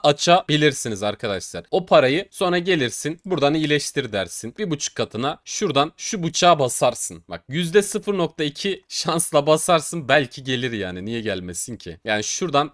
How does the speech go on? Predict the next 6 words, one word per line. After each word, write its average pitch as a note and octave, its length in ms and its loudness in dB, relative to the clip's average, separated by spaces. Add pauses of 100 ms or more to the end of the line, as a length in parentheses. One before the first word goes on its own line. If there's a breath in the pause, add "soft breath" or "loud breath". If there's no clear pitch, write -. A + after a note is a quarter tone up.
şu, - 520 -6
şuna E3 380 0
bas, - 480 4
al D3+ 200 4
git E3 220 -8
yani. F2+ 300 -4